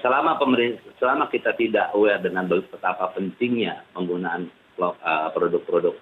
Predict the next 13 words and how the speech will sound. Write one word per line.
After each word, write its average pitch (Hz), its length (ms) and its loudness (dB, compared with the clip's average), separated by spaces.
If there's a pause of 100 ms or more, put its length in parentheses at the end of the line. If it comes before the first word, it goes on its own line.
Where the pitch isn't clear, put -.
(440)
eh, 78 340 0
lokal, 101 580 0
termasuk 87 460 -6
infrastruktur, 85 560 -4
bahkan 87 320 -2
sampai 87 320 -6
kriptonya, 101 800 0 (460)
ya, 80 180 -14
terbukti, 101 640 0 (880)
baru 92 320 4
kita 104 400 2
merasa 87 240 -2 (160)
relatif 78 320 -4